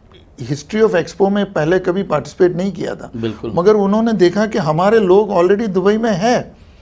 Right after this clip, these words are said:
Speaker 1: तो let's participate। और एक दुबई का जो करिश्मा था कि ऐसी पब्लिसिटी, और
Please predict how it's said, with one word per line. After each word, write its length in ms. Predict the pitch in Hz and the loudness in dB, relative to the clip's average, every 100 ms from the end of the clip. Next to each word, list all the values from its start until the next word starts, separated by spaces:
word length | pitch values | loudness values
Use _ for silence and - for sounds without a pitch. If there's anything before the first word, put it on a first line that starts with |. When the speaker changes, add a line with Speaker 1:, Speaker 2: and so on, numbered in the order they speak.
| - - - - - | -20 -20 -20 -6 0
Speaker 1:
तो 80 | |
let's 340 | 185 180 202 - | 2 2 0 0
participate। 600 | 165 156 165 - 110 - - | 0 0 -4 -4 -8 -8 -4
और 280 | 185 233 254 | 2 4 2
एक 180 | 233 170 | 0 0
दुबई 260 | 175 202 | 2 4
का 180 | 202 202 | 4 2
जो 160 | 196 202 | 4 2
करिश्मा 540 | 202 175 160 170 190 | 2 0 2 2 -2
था 220 | 185 185 | 0 0
कि 140 | 185 190 185 - - - - - - | 2 2 0 -4 -20 -18 -14 -12 -6
ऐसी 220 | 147 - | -4 -4
पब्लिसिटी, 680 | 185 143 123 170 175 156 175 | -4 -2 0 -2 -2 -2 2
और 300 | 170 180 | 2 2